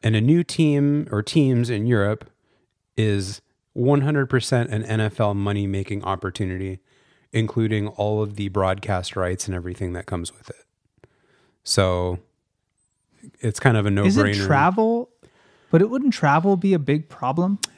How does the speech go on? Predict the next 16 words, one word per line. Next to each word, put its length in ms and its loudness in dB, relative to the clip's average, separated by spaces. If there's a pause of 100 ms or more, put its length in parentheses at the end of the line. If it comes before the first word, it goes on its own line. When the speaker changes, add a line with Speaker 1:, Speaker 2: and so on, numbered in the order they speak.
(100)
Speaker 1:
It 240 0
depends 360 4
on 80 4
how 220 4
it's 120 -2
organized. 840 0
So 1000 0 (240)
the 260 2
Patriots 540 2
owner, 260 2
Robert 400 0
Kraft, 440 0
is 120 -2
a 40 -8
big 180 -2
propo-, 360 -2